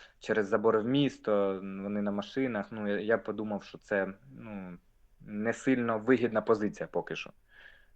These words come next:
Ось, тому, але в теорії потенційно можна було, в теорії, якби.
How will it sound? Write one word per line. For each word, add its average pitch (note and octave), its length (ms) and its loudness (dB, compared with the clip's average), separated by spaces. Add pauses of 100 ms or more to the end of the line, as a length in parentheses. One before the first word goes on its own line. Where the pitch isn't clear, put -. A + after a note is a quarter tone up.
Ось, F#2 320 -2
тому, A2 640 0
але E3 280 12
в - 220 -10
теорії G#3+ 560 8
потенційно D#3 1120 4 (160)
можна A2 500 4
було, E2+ 320 -12
в - 60 -20
теорії, F#2+ 680 6 (380)
якби. F2+ 420 -8